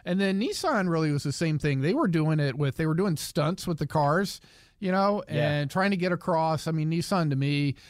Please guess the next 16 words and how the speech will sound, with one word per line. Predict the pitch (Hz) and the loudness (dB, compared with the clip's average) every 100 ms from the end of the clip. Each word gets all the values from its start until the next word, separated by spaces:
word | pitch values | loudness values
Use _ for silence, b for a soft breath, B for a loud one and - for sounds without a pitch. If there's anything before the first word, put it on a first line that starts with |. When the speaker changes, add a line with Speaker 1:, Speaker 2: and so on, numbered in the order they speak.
| B - | B 0
Speaker 1:
was | 139 127 | 0 2
the | 135 | 0
performance | 135 - 147 151 147 - | 0 2 2 4 2 2
engines, | 143 143 151 143 139 135 - | 0 2 2 0 0 -2 -4
you | 135 | -2
Speaker 2:
Yep. | 131 | 0
Speaker 1:
know, | 147 | 0
not | 175 | 0
as | 185 180 | 0 -2
expensive | 170 - 165 151 165 151 143 | -6 -4 -2 -2 -2 0 0
as | 147 131 | 0 0
European, | 139 151 151 151 151 151 139 B B B B | 2 2 2 2 2 0 -2 B B B B
but | 156 147 143 - B B B | 0 2 0 -4 B B B
so, | - 156 156 156 143 139 | -4 -2 2 2 0 0
you | 165 | -2
know, | 127 | -2